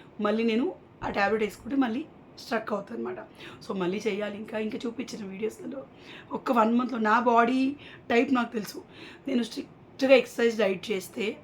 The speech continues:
వన్ మంత్లో సెవెన్ నుంచి ఎయిట్ కేజీ వెయిట్ నాకు తగ్గుతుంది. నాకు ఏ న్యూట్రిషన్ అవసరం లేదు, ఎందుకంటే నాకు ఎంతో కొంత నాలెడ్జ్ ఉంది డైట్ గురించి. నా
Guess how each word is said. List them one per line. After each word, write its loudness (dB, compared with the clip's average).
వన్ 2
మంత్లో -2
సెవెన్ 0
నుంచి -6
ఎయిట్ -4
కేజీ -8
వెయిట్ -6
నాకు -6
తగ్గుతుంది. -8
నాకు -6
ఏ -4
న్యూట్రిషన్ -6
అవసరం -6
లేదు, -4
ఎందుకంటే -4
నాకు 2
ఎంతో -4
కొంత -6
నాలెడ్జ్ 0
ఉంది -8
డైట్ 8
గురించి. -4
నా 0